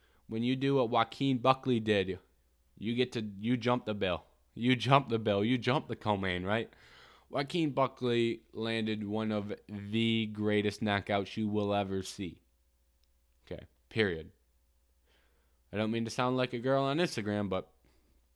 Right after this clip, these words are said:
period, right? Joaquin Buckley, that if you didn't see it, I'm,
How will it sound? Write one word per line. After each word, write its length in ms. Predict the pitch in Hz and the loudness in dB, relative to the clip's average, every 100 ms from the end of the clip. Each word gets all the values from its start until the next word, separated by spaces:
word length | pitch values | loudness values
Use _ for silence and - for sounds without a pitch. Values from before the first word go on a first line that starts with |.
| - | -2
period, 420 | 190 123 80 - _ _ _ - | 2 2 0 -6 _ _ _ -4
right? 260 | 101 104 - _ _ _ _ _ _ _ _ _ - | -2 -2 -6 _ _ _ _ _ _ _ _ _ -10
Joaquin 400 | 135 - 196 156 | -8 0 0 4
Buckley, 560 | 139 - 131 127 127 - | 2 2 2 2 2 0
that 320 | 131 135 - - | 4 4 4 0
if 220 | 131 123 | -2 0
you 100 | 127 | -2
didn't 280 | 123 143 - | 0 -2 -2
see 220 | 139 139 | 0 0
it, 140 | 139 - | 0 -2
I'm, 340 | 113 101 101 | -2 -2 -4